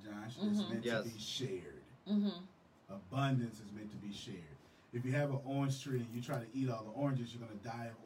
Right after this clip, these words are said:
Speaker 1: orange toxicity.
Speaker 2: Right.
Speaker 1: If you have an orange tree and you don't share 'em, the oranges are gonna rot on you.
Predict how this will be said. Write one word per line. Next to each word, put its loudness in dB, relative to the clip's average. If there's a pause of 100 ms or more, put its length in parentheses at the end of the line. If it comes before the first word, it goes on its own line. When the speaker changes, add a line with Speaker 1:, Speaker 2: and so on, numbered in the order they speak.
Speaker 1:
orange -10
toxicity. -10 (500)
Speaker 2:
Right. -8
Speaker 1:
If -6
you -4
have 4
an 0
orange 2
tree -2
and -2
you -10
don't -8
share -2
'em, -2
the -10
oranges -8
are -10
gonna -8
rot -10
on -12
you. -14